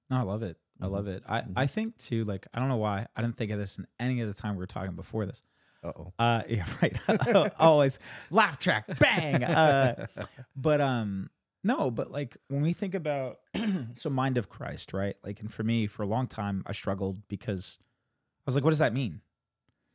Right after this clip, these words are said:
Speaker 1: Because for the longest time, I always thought, like, God was so separate from me, and I was just this evil, terrible thing. Um, you know,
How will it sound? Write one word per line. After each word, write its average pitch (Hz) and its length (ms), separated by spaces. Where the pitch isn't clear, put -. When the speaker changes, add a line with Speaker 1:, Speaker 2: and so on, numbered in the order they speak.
Speaker 1:
Because 120 220
for 143 120
the 120 60
longest 151 380
time, 123 200
I 113 40
always 117 260
thought, 117 220
like, 107 100
God 110 180
was 107 120
so - 120
separate - 460
from 107 180
me, 110 280
and 113 100
I 110 80
was 104 140
just 104 180
this - 180
evil, 120 440
terrible 110 640
thing. 110 460
Um, 117 560
you 120 100
know, 110 240